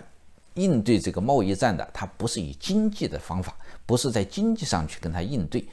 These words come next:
他把经济啊，他已经放弃了，经济垮了不要紧，他应对的办法是在政治上，啊，巩固这个政权。怎么样巩固呢？只有一个办法，让这个政权在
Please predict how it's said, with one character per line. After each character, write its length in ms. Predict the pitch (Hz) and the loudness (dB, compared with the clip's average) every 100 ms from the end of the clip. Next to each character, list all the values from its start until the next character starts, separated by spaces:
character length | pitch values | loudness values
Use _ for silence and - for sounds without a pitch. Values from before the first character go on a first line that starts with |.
| - | -14
他 160 | - 101 67 - - - | -12 -10 -12 -16 -18 -10
把 160 | - 95 | -6 0
经 240 | 156 190 | 2 2
济 160 | 185 113 | 2 -2
啊， 80 | - - | -2 -8
他 80 | 113 | -4
已 220 | 90 78 | -4 -4
经 180 | 82 151 | 4 4
放 240 | 151 139 | 6 4
弃 140 | 92 123 | 4 0
了， 140 | - - | 0 -4
经 160 | - 151 | -6 -2
济 100 | 151 | -2
垮 300 | - - - | -2 -4 2
了 120 | 110 | 2
不 100 | 113 | 8
要 100 | 139 | 8
紧， 160 | 123 80 - - - | 8 4 -10 -16 -8
他 180 | 95 98 - | -4 -4 -4
应 340 | 170 160 104 - - | 0 2 2 -2 0
对 140 | 127 | 2
的 80 | 98 | 4
办 220 | - 110 | 4 4
法 180 | - - - - | 2 -8 -14 -12
是 160 | 95 | -6
在 120 | 87 - - | -4 -4 4
政 260 | 254 190 80 | 6 6 0
治 180 | - 90 | -2 2
上， 160 | - - - - - | 2 0 -6 -6 -6
啊， 100 | - | -4
巩 240 | 78 71 | -4 -6
固 160 | 73 113 | 0 2
这 100 | 110 | 2
个 80 | 90 | 2
政 200 | 117 87 | 0 0
权。 180 | 85 92 - | -2 -6 2
怎 160 | 104 | 4
么 80 | 117 | 6
样 160 | 214 165 | 4 4
巩 240 | 101 85 | 0 0
固 140 | 147 | 4
呢？ 140 | 123 90 - | 4 2 4
只 100 | 160 | 6
有 80 | 110 | 6
一 300 | 82 143 233 | 4 0 4
个 160 | 160 | 4
办 240 | - 139 85 | 6 4 4
法， 160 | - - - | -4 -6 -2
让 180 | 110 107 | 2 4
这 80 | |
个 80 | 104 | 2
政 220 | 101 120 | 2 2
权 220 | 87 87 92 | 2 -2 2
在 200 | 87 | 2